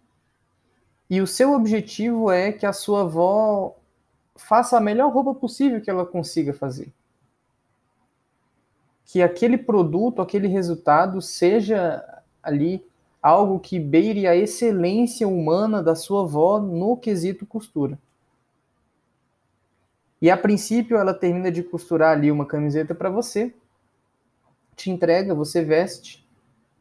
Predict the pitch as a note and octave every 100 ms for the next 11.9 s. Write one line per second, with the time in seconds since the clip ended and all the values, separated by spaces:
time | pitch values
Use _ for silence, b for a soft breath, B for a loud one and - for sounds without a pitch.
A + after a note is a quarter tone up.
0 | _ _ _ _ _ _ _ _ _ E3+
1 | G3 A#3 A3+ G#3+ G#3+ G#3 G#3 G#3 G3+ G#3
2 | G#3 G3+ G3+ G#3 G#3+ G3+ D3 C3 B2 -
3 | _ _ - _ _ _ _ _ _ _
4 | _ - F#3 F3+ E3+ F#3+ F#3+ F#3 - F#3
5 | F3 F3 F#3+ G3+ G#3+ G#3 G#3 G3+ G#3 G3+
6 | G3+ - G3+ A3 A3+ G#3 D#3 F3+ F3 E3
7 | D#3+ - D#3 D#3 C#3+ - D3+ C3+ - _
8 | _ _ _ _ _ _ _ _ _ _
9 | _ _ _ _ _ _ _ _ _ D#3+
10 | E3+ D#3 E3+ F#3+ G3 G3+ - G3+ E3 G3+
11 | G3+ G#3+ A3 - F#3+ D3 - - -